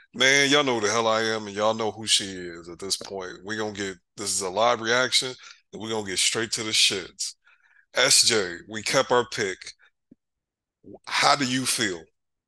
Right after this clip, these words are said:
right now at this moment, and how did you feel when they was pulling them damn cards out of envelopes?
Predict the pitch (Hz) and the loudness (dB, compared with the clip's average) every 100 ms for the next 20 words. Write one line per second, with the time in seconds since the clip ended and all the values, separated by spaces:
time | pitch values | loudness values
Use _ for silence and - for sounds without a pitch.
0 | - 101 110 101 101 85 85 - - 107 | -6 2 2 2 0 -2 -6 -16 -4 -2
1 | 107 110 - 104 95 95 87 _ 110 95 | -2 -2 -2 -2 -4 -8 -14 _ -8 -6
2 | - 113 113 107 113 117 - 101 95 95 | 0 2 0 -2 -4 -2 -4 -4 -6 -8
3 | 95 101 98 92 92 - - _ - 113 | -10 -6 -4 -4 -8 -10 -14 _ -10 -8
4 | 107 104 98 101 95 - 104 95 90 92 | -6 -6 -2 -2 -2 -2 -2 -2 -4 -4
5 | 90 85 80 - - _ - - - | -4 -6 -10 -16 -20 _ -12 -10 -12